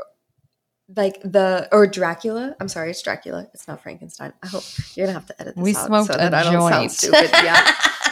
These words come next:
Speaker 1: Um, but Dracula, if you read, like, Mary Shelley's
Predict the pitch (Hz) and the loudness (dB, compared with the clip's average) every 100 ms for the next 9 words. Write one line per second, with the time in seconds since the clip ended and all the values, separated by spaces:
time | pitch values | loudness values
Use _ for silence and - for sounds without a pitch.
0 | 226 254 226 208 277 - - 240 233 240 | 4 8 8 6 0 -6 4 4 4 0
1 | 196 214 226 262 320 269 247 208 226 226 | 0 2 2 2 0 2 0 0 0 -2
2 | 190 190 202 214 247 208 190 180 - _ | -2 -2 -2 -4 -4 0 0 0 -10 _
3 | _ - 180 180 180 185 180 180 180 | _ -4 0 0 -2 -4 -4 -6 -10